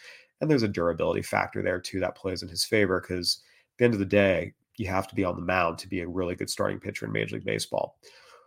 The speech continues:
That said, he's not the highest ceiling pitcher in this system. And that's where Nick Frasso and River Ryan really come in. Nick Frasso has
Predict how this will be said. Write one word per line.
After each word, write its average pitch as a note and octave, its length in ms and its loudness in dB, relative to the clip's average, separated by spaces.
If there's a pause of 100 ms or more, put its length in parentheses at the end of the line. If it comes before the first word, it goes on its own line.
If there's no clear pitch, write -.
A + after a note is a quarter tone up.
(260)
That B2+ 260 6
said, B2 760 8
he's B2+ 280 -2
not B2+ 240 4
the A#2+ 100 -2
highest G#2+ 440 2
ceiling G2 400 0
pitcher - 480 -8
in F#2 160 -10
this - 160 0
system. - 480 -2 (680)
And A2 600 4 (480)
that's B2+ 380 0
where D#3 100 2
Nick A2 200 -2
Frasso G#2 760 2
and G2 120 -4
River F#2 220 0
Ryan F2+ 360 -2
really G#2 240 0
come A2 200 -6
in. A#2 280 -2 (840)
Nick G#2+ 160 -2
Frasso G2+ 720 0
has G2+ 720 0